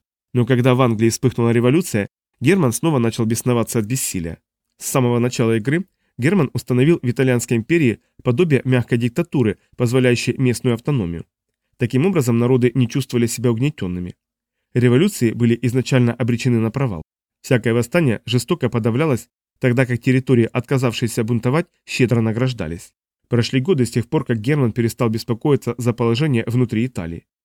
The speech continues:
И только когда в Англии началась революция, Герман обратил внимание на деятельность Дуна во внутренних делах империи.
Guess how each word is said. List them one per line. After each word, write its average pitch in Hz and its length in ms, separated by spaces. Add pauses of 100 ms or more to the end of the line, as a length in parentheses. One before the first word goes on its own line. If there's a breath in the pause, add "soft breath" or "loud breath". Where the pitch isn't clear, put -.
(160)
И 123 100
только 110 300
когда 113 380
в 127 140
Англии 110 300
началась 113 440
революция, 113 560 (360)
Герман 151 320
обратил 120 340
внимание 117 480
на 123 160
деятельность 113 540
Дуна 135 240 (320)
во 117 120
внутренних 123 420
делах 113 300
империи. 92 560